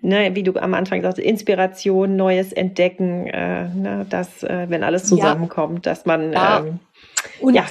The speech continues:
Speaker 2: ich
Speaker 1: kleine Perlen findet dann auch, ne?
Speaker 2: Ich finde
Speaker 1: Ja.
Speaker 2: natürlich dann auch immer noch toll, mich mit den Leuten zu treffen, was ich vorhin schon erwähnt habe, die Blogger oder Instagrammer oder auch die anderen Podcaster, jetzt hier Stichwort Frickelcast oder,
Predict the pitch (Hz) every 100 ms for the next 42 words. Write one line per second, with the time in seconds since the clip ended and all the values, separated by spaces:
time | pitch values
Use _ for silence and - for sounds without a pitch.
0 | - - 190 214 247 277 - 147 151 -
1 | 147 143 - 185 185 - - 190 - 190
2 | - 370 349 311 302 311 302 - 277 -
3 | 262 - 269 277 254 240 - 233 233 247
4 | 226 233 233 240 233 220 220 240 226 196
5 | - 214 - 220 - 180 214 196 - 220
6 | 254 254 208 214 214 202 202 196 190 190
7 | - 196 220 226 214 160 196 - 226 -
8 | 202 190 202 190 180 196 220 - - -
9 | 220 202 208 196 208 208 202 185 180 202
10 | 180 185 196 - 196 185 - 185 180 170
11 | - 226 208 196 175 180 190 - - 175
12 | 170